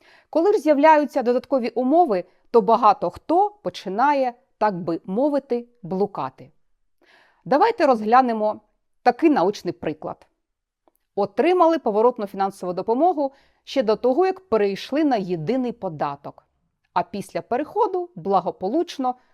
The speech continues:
про неї забули. Вирішили, що раз поворотну допомогу отримали ще до переходу на єдиний, то єдиноподаткові правила на неї не поширюються.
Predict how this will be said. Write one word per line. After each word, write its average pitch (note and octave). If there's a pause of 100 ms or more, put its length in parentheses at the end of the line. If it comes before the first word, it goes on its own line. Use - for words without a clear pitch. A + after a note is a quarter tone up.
про F#4
неї E4+
забули. D#3 (720)
Вирішили, F4+
що E4
раз D#4+
поворотну C#4+
допомогу A#3+
отримали A3+
ще G#3+
до F3+
переходу D4
на D#4+
єдиний, C4+ (580)
то B3
єдиноподаткові F#3
правила D4+ (140)
на F3+
неї A#3
не F#3
поширюються. E3